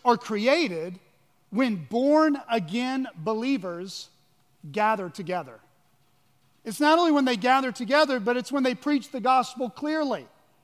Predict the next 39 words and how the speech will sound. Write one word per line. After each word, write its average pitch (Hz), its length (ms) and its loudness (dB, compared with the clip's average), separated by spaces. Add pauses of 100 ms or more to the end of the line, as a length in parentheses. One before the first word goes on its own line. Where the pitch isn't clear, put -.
(640)
And 277 100 4
it's 240 140 0
not 311 160 6
only 339 140 4
when 294 120 4
they 254 120 2
preach 285 280 -2
the 262 80 -6
gospel 247 400 2
clearly, 294 460 -2 (180)
it's 254 200 -6
when 269 100 -2
they 247 140 0
faithfully 262 580 -2
administer 233 560 -4
baptism 202 800 -2 (500)
in 226 140 -2
the 233 80 2
Lord's 190 320 -4
Supper. 254 400 -4 (680)
And 226 140 -2
what 277 100 2
we've 262 140 -2
discovered 214 720 -2 (200)
is 214 140 -4
that 233 180 4
when 214 160 -4 (120)
all 339 460 6
of 294 120 0
these 294 320 4
elements 247 600 0
are 220 80 -4
on 220 180 2
full 302 300 2
cylinder, 247 540 -2 (640)
they're 254 160 2
working 285 460 2
in 220 200 -4
unison 247 720 0